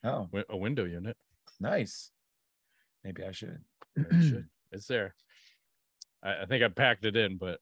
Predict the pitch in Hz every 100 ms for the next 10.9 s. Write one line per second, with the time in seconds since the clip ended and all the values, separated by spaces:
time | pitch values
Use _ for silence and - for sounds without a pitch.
0 | _ 120 120 92 78 80 78 87 87 -
1 | - - _ _ _ _ _ _ _ 101
2 | 101 87 - 117 104 87 87 - 73 -
3 | - - 202 202 - 82 82 98 101 80
4 | - 117 107 104 107 101 117 90 87 98
5 | - 208 180 135 120 95 98 85 78 -
6 | 90 139 120 110 110 101 92 85 80 85
7 | - _ _ - _ _ _ _ - _
8 | _ _ 120 135 147 143 147 147 147 143
9 | 127 - 165 160 175 160 135 139 120 113
10 | 104 95 95 98 92 90 90 90 92